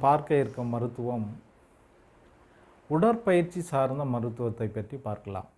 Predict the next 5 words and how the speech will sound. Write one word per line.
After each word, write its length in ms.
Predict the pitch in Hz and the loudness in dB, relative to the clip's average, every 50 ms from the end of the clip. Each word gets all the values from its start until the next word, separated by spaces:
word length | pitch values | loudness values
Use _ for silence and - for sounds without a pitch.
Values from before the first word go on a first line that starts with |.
| - 143 131 | -14 -8 -2
உடற்பயிற்சி 680 | 147 185 202 202 - 180 175 170 165 170 - - 196 220 254 - _ _ _ _ _ _ _ _ _ _ _ _ _ _ _ _ _ _ - 127 127 | -2 -2 -2 0 2 4 4 4 2 0 -6 -10 -8 -8 -10 -12 _ _ _ _ _ _ _ _ _ _ _ _ _ _ _ _ _ _ -6 -2 -2
மனிதனுக்கு 680 | 131 143 160 160 151 151 143 139 127 131 - 196 208 - - - _ _ _ _ _ _ _ _ _ _ _ _ _ - 123 | 0 2 2 2 2 2 2 0 -2 -2 -2 -2 -2 -2 -2 -8 _ _ _ _ _ _ _ _ _ _ _ _ _ -6 -2
அவசியமான 760 | 135 147 175 170 - - 202 190 185 180 175 175 180 180 202 190 143 | 2 2 2 2 2 2 2 4 4 6 6 6 6 4 2 0 0
ஒன்று. 240 | 123 117 107 - - - - _ _ _ _ _ _ _ _ _ _ _ - - - - _ _ - 139 | -2 -2 -4 -6 -8 -14 -16 _ _ _ _ _ _ _ _ _ _ _ -20 -20 -20 -20 _ _ -2 2
உடற்பயிற்சி 640 | 139 180 208 196 202 202 190 185 180 175 - 185 | 4 4 4 4 2 2 2 2 2 0 -2 -6